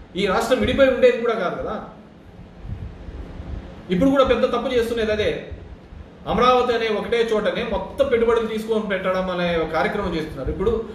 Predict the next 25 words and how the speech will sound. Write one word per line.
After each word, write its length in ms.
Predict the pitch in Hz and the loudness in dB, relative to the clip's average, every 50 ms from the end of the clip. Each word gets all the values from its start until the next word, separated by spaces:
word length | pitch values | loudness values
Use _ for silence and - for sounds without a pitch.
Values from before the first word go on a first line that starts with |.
| - - - 160 | -14 -14 -8 -4
మన 100 | 165 175 170 165 165 165 160 160 156 156 | 0 0 0 0 0 0 -2 -2 -2 0
అనంతపూర్కి 540 | 185 220 214 214 196 208 214 - - 196 175 | 0 0 0 0 0 0 -2 -2 0 0 0
ఎయిమ్స్ 300 | 185 202 190 - 185 - | 0 0 -2 -6 -6 -4
శాంక్షన్ 300 | 170 170 165 160 - 160 | -4 -4 -4 -6 -6 -6
అయిందండి, 400 | 143 135 131 123 117 123 123 127 - - - - - - - - - - - - - - - - - - | -6 -6 -6 -6 -6 -8 -10 -10 -12 -14 -18 -20 -20 -20 -16 -14 -12 -12 -12 -12 -12 -12 -12 -10 -8 -2
తీసుకుపోయి 500 | 208 214 214 220 208 214 226 233 226 208 | 0 2 4 4 4 6 6 4 4 4
మంగళగిరిలో 480 | 190 185 180 196 202 190 190 185 208 185 | 0 0 -2 -2 -2 -2 -2 -2 -2 -2
పెట్టినారు. 380 | 165 143 - - 127 113 113 - - - - - - - - - - - - - - - - - | -2 -4 -4 -6 -10 -10 -12 -12 -14 -14 -12 -10 -10 -10 -10 -12 -18 -20 -20 -20 -20 -18 -8 0
ఏం 240 | 156 196 226 226 220 | 2 4 4 4 4
అక్కడ 220 | 202 - - 185 | 2 2 2 0
విజయవాడ 360 | 160 160 180 214 214 220 208 214 | 0 2 2 4 4 4 2 2
కానీ, 200 | 214 220 214 202 | 2 0 -2 -2
గుంటూరు 320 | 190 190 190 190 220 214 | -2 -2 0 2 2 2
కానీ, 140 | 202 196 196 | 2 0 0
ఇలాంటి 280 | 196 185 180 180 180 | 0 -2 -2 -2 -2
కార్పొరేట్ 420 | 180 185 185 - 226 214 202 180 190 | -2 -2 -2 0 0 -2 -2 0 -2
పెద్ద 180 | 180 196 208 | -2 -2 -2
పెద్ద 120 | 220 208 202 | -2 -2 -2
ఊర్లు 260 | 190 190 214 220 214 | -2 -2 0 0 0
లేవా? 240 | 196 175 160 185 220 | 2 2 4 4 2
అక్కడ 220 | 214 208 190 175 | 0 -2 -2 -2
పెద్ద 160 | 175 170 - | -2 -4 -2
పెద్ద 120 | - 185 185 | -4 -4 -6
హాస్పిటల్స్ 540 | 165 170 196 202 - 233 208 202 185 175 156 | -6 -6 -6 -4 -4 -4 -4 -4 -4 -4 -4
లేవా? 220 | 151 147 170 - | -2 -2 -4 -6